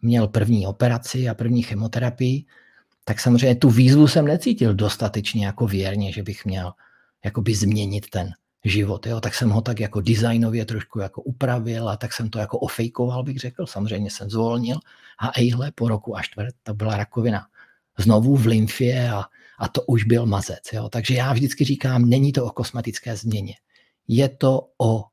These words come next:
razantní změně, radikální změně života. A bez té změny, já se obávám, a to je moje varování pro vás, pro všechny, prostě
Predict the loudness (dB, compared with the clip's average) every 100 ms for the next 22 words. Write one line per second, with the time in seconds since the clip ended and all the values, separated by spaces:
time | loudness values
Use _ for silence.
0 | -14 -8 -4 -4 -4 -2 -2 -2 -4 -4
1 | -4 -4 -6 -6 -4 0 0 2 0 0
2 | -2 -2 -4 -4 -6 -8 -20 -20 _ 2
3 | 4 4 4 4 6 6 6 6 4 0
4 | 2 2 0 -4 -4 -4 -4 -6 -8 -8
5 | -6 -4 0 0 0 0 -2 -2 -2 -2
6 | -2 -4 -6 -10 -10 -10 -6 -6 -8 _
7 | _ _ _ _ _ -2 -2 -2 -4 -2
8 | -2 -6